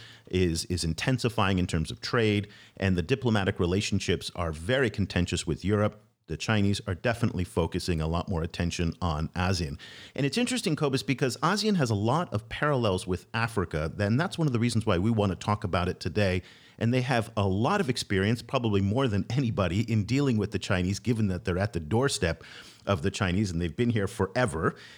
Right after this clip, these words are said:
And so we thought today what we'd like to do is take a look at how asean has been managing its relationship with China and also the United States, and what lessons there might be for African countries who are struggling to figure out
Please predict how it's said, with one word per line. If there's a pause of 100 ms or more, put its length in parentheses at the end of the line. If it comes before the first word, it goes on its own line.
(180)
And
so
we
thought
today
what
we'd
like
to
do
is
take
a
look (180)
at
how
asean (300)
has
been
managing
its
relationship
with
China (380)
and
also
the
United
States,
and
what
lessons
there
might
be
for
African
countries
who
are
struggling
to
figure
out